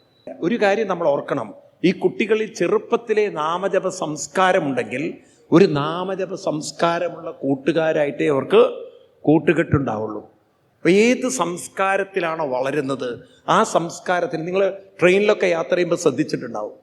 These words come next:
ട്രെയിനിൽ യാത്ര ചെയ്യുന്ന സമയത്ത് ഈ ചീട്ടുകളി സംസ്കാരമുള്ളവൻ എവിടെയെങ്കിലും ചീട്ടുകളിക്കാരെ കണ്ടുപിടിച്ചിട്ടുണ്ടാവും. ഉണ്ടോ ഇല്ലയോ?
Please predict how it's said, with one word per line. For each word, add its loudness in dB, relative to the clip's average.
ട്രെയിനിൽ 6
യാത്ര 2
ചെയ്യുന്ന 0
സമയത്ത് -4
ഈ 4
ചീട്ടുകളി 0
സംസ്കാരമുള്ളവൻ -2
എവിടെയെങ്കിലും -2
ചീട്ടുകളിക്കാരെ 0
കണ്ടുപിടിച്ചിട്ടുണ്ടാവും. -4
ഉണ്ടോ 10
ഇല്ലയോ? 6